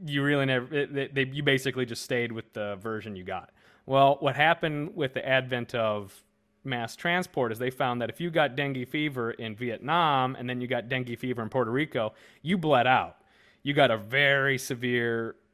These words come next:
hemorrhagic fever, or you died of sept-, a septic shock.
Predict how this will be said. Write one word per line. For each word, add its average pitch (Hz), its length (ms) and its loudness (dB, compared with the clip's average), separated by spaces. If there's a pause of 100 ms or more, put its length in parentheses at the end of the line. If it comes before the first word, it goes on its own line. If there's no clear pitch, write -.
hemorrhagic 120 520 0
fever, 101 400 -8 (280)
or 143 200 4
you 135 140 2
died 127 260 6
of 120 80 -2
sept-, 120 380 -4
a 131 80 -4
septic 110 360 -4
shock. 92 300 -12